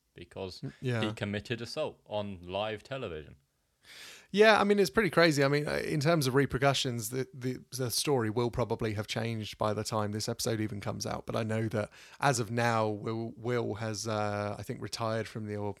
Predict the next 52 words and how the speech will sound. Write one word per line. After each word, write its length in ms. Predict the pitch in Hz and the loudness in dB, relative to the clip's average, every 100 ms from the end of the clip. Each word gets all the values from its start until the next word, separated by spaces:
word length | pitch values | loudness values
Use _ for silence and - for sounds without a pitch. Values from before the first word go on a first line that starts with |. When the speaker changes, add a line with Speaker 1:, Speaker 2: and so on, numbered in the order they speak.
| - | -10
Speaker 2:
removed 480 | 117 117 135 135 | -6 0 2 2
himself 300 | - 117 120 | 0 -4 -4
from 100 | - | -4
the 80 | 113 | -6
Academy. 480 | 113 127 117 110 107 | 0 4 4 2 0
I 60 | 104 | -2
don't 160 | 107 | -4
know 100 | 107 | -6
the 120 | 104 | -8
exact 260 | 101 110 - | -8 -8 -6
terminology 500 | 107 104 101 101 101 | -6 -4 -4 -4 -6
of 100 | 101 | -6
what 120 | 110 | -6
he's 120 | 104 101 | -6 -6
done, 260 | 104 101 | -6 -4
but 180 | 104 104 - - - - | -4 -4 -8 -18 -16 -4
so 120 | 151 | 0
that, 240 | 165 160 | 0 2
but 140 | - 156 | 4 4
essentially, 500 | 185 190 160 143 131 | 4 4 2 4 4
I 60 | |
think 340 | 123 147 123 - _ - | 4 0 0 -4 _ -4
that 260 | 131 131 - | 2 2 4
boils 340 | 143 131 113 | 4 4 2
down 300 | 127 117 120 | 2 2 0
to 360 | 107 127 117 104 - - _ | 0 0 0 0 -4 -20 _
he'll 160 | - 131 | -2 2
still 240 | - 151 | 4 2
go 180 | 127 120 | 4 4
to 140 | 113 110 | 2 0
the 100 | 110 | 0
Oscars. 580 | 101 - 113 104 98 - - - | 0 -2 -2 -2 -2 -6 -12 -10
He's 160 | 127 | -4
still 260 | - 131 123 | -2 0 0
eligible 440 | 127 123 107 107 110 | 2 0 0 0 -2
to 120 | - | -2
win 260 | 104 117 113 | 0 0 2
and 120 | 104 | 0
everything. 400 | 101 113 - 107 | 0 -2 -2 -2
Speaker 1:
Yeah. 100 | 98 | -2
Speaker 2:
I 60 | 110 | -4
think 300 | - 131 120 | -2 -2 -2
it 120 | 117 | -4
just 300 | 135 117 - | 0 0 -2
means 300 | 113 110 107 | -6 -6 -8
he 80 | 113 | -6
doesn't 240 | 120 110 | -4 -4
get 120 | 104 | -4
access 420 | 107 120 - 107 - | -2 -2 -4 -6 -4
to, 80 | 110 | -2
like, 240 | 104 - | -2 -2
sc-, 180 | - | -6